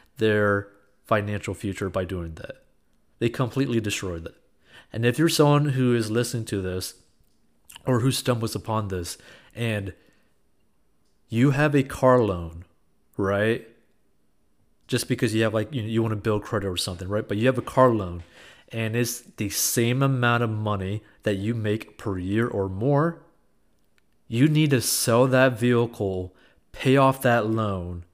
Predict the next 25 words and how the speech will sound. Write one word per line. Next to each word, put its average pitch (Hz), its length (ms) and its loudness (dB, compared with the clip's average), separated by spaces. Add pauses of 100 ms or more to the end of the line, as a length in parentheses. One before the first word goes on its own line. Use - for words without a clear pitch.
(280)
and 117 140 -6
get 113 120 0
a 101 80 -2
cheap - 680 -2
car, 90 460 -2 (340)
because 120 640 0 (260)
you 123 540 0 (160)
are 95 460 2 (260)
destroying 120 1300 2 (300)
the 120 100 0
chances 117 540 -2
of 104 140 -2
having 120 420 -2
a 117 80 -4
very 110 500 2
healthy 107 360 -2
retirement 110 680 -2
to 117 120 -4
where 135 480 6 (600)
you're 113 120 2
not 120 180 4
living 113 260 0
paycheck 110 360 0
to 110 80 -6
paycheck. 90 600 -10